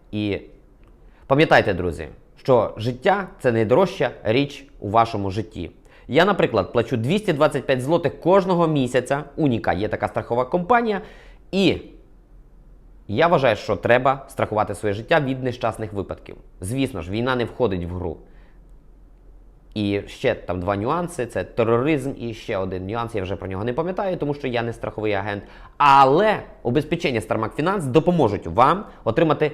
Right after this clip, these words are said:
страхування на ваше життя. Майно, автомобіль, легковий, вантажний. Для виїзду за кордон їдете в Хорватію, купіть страховку,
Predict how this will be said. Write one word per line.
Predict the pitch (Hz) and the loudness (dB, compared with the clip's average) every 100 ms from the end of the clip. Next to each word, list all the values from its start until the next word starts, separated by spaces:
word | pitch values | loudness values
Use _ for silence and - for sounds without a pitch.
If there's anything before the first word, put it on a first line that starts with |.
| - | -4
страхування | - 139 127 104 98 | -4 -2 0 0 0
на | |
ваше | 92 92 90 | -4 -4 -6
життя. | 92 - 82 71 - - - - - _ - | -8 -8 -10 -10 -18 -20 -20 -20 -20 _ -8
Майно, | 98 123 135 139 139 95 - - | -2 2 4 4 2 0 -4 -8
автомобіль, | - 110 - 147 139 139 110 - - - - - - - _ - - - | 0 0 2 2 2 0 -4 -6 -16 -20 -20 -20 -20 -20 _ -20 -14 -2
легковий, | 127 139 151 135 107 | -2 2 2 4 2
вантажний. | 117 120 139 117 90 85 78 - _ _ - - - _ - | 2 2 4 4 2 -6 -10 -16 _ _ -20 -20 -20 _ -16
Для | 98 120 135 | -2 2 2
виїзду | 127 147 185 151 160 | 2 2 4 2 0
за | 165 | -2
кордон | 175 170 160 120 | 0 0 2 0
їдете | 123 139 143 | 0 2 2
в | 147 | 2
Хорватію, | 160 156 160 151 117 | 4 4 4 4 0
купіть | 92 113 117 101 | -2 -6 -6 -8
страховку, | - 120 143 113 - - | -4 -2 0 0 -2 -16